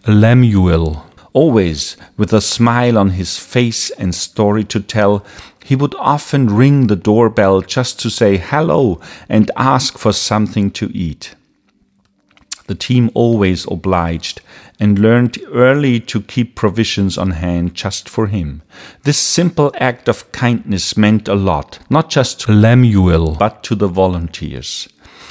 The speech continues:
They regarded Lemuel with grace,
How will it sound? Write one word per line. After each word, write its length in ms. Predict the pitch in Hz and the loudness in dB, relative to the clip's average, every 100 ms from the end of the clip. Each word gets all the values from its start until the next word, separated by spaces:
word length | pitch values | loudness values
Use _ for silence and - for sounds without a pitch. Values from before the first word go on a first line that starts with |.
| - | -6
They 360 | 107 107 123 135 | 0 2 4 2
regarded 720 | - 120 107 110 110 110 110 107 | 0 0 2 2 2 0 -2 2
Lemuel 960 | 104 117 123 113 95 90 82 78 76 | 4 6 4 4 4 2 0 -2 -6
with 220 | 104 113 - | -4 -6 -2
grace, 580 | 123 139 110 - - | 0 2 0 -4 -10